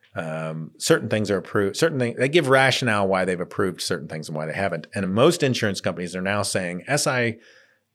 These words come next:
radiofrequency ablation of the S I joint is experimental or, uh, not supported in the evidence.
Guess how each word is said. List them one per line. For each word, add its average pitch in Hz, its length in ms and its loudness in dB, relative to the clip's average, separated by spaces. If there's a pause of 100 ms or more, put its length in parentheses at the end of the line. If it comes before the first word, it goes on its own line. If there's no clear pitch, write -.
radiofrequency 147 600 4
ablation 101 340 2
of 87 80 -6
the 87 120 -2
S 87 200 -2
I 85 100 -2
joint 82 300 -6 (580)
is 95 500 0 (220)
experimental 117 1000 2 (400)
or, 87 540 0 (140)
uh, 82 180 -6
not 127 260 0
supported 104 460 0
in 85 140 -6
the 80 140 -6
evidence. - 520 -10